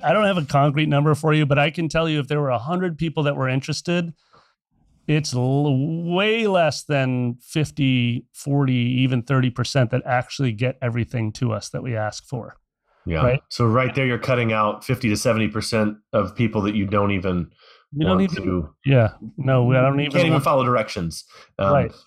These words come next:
Speaker 2: and I mean, I'm so tempted right now to ask you a question, you know, because I know <laughs> every person I've coached with a mid-sized to larger music school over the last, with a few exceptions, but over the last five years,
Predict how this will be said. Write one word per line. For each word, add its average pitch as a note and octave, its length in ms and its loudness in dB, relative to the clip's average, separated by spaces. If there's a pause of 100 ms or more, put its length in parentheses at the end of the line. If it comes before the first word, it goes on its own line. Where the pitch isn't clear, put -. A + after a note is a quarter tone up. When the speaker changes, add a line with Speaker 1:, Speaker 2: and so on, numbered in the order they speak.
(160)
Speaker 2:
and E3+ 160 2
I E3+ 140 -2
mean, F3+ 200 2
I'm F#3 180 0
so F#3+ 220 0
tempted F#3 420 -2
right F3 140 0
now E3 140 0
to D#3+ 140 0
ask C#3+ 180 -2
you D3 80 0
a - 20 -12
question, C3+ 580 -2 (520)
you C3+ 100 2
know, G#2 300 0 (420)
because B2+ 240 0
I D#3 120 2
know D3+ 540 2
<laughs> - 1080 -8
every D3 320 4
person C#3 380 2
I've A2+ 200 0
coached A#2+ 460 0
with A#2 160 0
a A2 240 4
mid-sized B2+ 580 2
to A#2+ 60 -2
larger A2+ 300 0
music G#2+ 260 0
school G#2+ 220 -2
over F#2+ 120 0
the F#2 60 0
last, F#2 500 -2 (640)
with B2 140 2
a C3 60 4
few F3 240 2
exceptions, A#2+ 680 -2 (160)
but A#2 100 2
over A#2 120 4
the A2 40 2
last A2 240 0
five A2 220 2
years, G2 380 -2